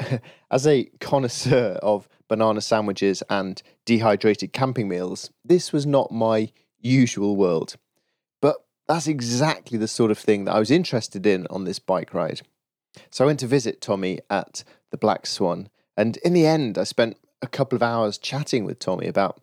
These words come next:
his choice between deciding whether to run a cheap restaurant or a brilliant one, um, about how placing restrictions can actually encourage your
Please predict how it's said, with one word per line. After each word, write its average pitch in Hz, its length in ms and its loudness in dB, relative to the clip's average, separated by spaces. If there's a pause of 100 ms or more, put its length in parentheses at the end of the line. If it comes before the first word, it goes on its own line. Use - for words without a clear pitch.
(380)
his 104 140 -2
choice 123 500 2
between 95 800 -4
deciding 113 420 0
whether 101 180 2
to - 180 -8
run 98 220 2
a 92 100 -2 (240)
cheap - 480 -2
restaurant 95 640 -2
or 98 400 4 (340)
a - 60 -2
brilliant 143 380 2
one, - 240 -12 (280)
um, 87 380 -6 (100)
about 104 420 0 (520)
how 120 300 2 (100)
placing 120 560 0
restrictions 101 920 -4
can 110 160 -4
actually - 500 -2
encourage 123 640 0
your 98 200 4